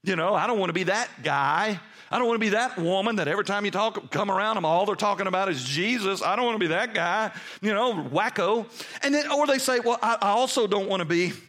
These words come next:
that hellion of a left-wing, let everybody do what they want to if it makes them happy kind of person." So what we do is we just get in this little chameleon zone where I'm not gonna offend anybody, and I'm just gonna embrace everybody, and somehow God is gonna use me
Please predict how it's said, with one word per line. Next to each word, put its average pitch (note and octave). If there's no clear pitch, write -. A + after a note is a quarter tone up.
that F3
hellion F#3
of D#3+
a D#3
left-wing, F#3
let F3
everybody F3+
do G3
what F#3+
they F3
want G3+
to F#3+
if F3+
it F#3
makes F3+
them F3+
happy B3
kind C#3+
of G#2+
person." F#2+
So A#3+
what C4+
we D#4
do D#4
is C4
we A#3
just G#3
get A3
in G#3+
this G#3
little C#4+
chameleon C#4
zone F3
where A#3
I'm C#4+
not D#4
gonna B3+
offend A3+
anybody, D3+
and G#3
I'm C#4+
just D#4+
gonna C4
embrace G#3+
everybody, D3
and A3
somehow D#3
God A3
is G#3+
gonna G3+
use F3+
me C#3+